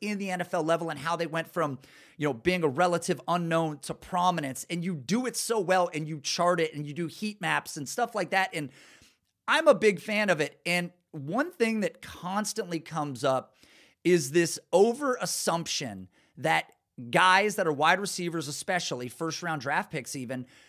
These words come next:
or any wide receiver for that matter, in year one are gonna have this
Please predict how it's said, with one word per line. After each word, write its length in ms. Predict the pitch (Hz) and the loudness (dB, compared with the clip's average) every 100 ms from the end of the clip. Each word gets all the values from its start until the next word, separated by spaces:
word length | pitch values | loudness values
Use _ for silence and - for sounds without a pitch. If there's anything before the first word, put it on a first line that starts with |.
| _ - | _ -2
or 200 | 175 202 | 0 0
any 180 | 226 311 | 0 0
wide 260 | 185 160 147 | 2 2 2
receiver 300 | 143 160 147 | -2 -8 -8
for 140 | - | -2
that 160 | 156 156 | 0 2
matter, 240 | 160 165 | 2 2
in 140 | 170 165 | 0 -2
year 200 | 196 262 | 0 0
one 320 | 170 220 214 | 2 2 2
are 120 | 170 | 0
gonna 160 | 202 190 | -2 -2
have 260 | 190 196 | -2 0
this 240 | 185 170 | 0 -2